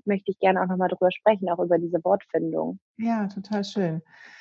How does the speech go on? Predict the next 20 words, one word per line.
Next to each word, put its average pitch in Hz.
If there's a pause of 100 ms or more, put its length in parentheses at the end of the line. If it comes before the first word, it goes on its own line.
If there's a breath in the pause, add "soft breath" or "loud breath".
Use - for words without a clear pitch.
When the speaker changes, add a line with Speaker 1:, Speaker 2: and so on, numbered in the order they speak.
(340 soft breath)
Speaker 2:
Und 226
also 226
vielleicht 240
nochmal 226
zu 233
deiner 220
Frage, 247
was 226
macht 233
glücklich? 254
Ich 220
glaube, 226
es 214
ist 208
wirklich 233
die 208
Summe 220
der 214
kleinen 202
Dinge 262